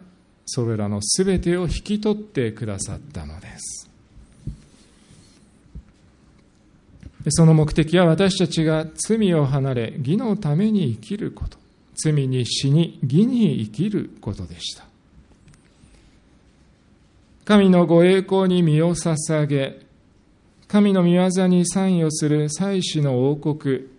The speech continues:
聖なる国民を作り出すために、主イエスは苦しみを耐え忍ばれました。神の大いなる御業のために不当な苦しみを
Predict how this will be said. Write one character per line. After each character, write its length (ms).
聖 340
な 140
る 160
国 300
民 200
を 100
作 300
り 140
出 160
す 160
た 140
め 140
に、 260
主 180
イ 40
エ 60
ス 160
は 240
苦 260
し 200
み 200
を 240
耐 240
え 40
忍 260
ば 140
れ 100
ま 120
し 120
た。 80
神 300
の 400
大 380
い 180
な 160
る 220
御 80
業 220
の 160
た 160
め 100
に 120
不 160
当 320
な 240
苦 280
し 200
み 180
を 260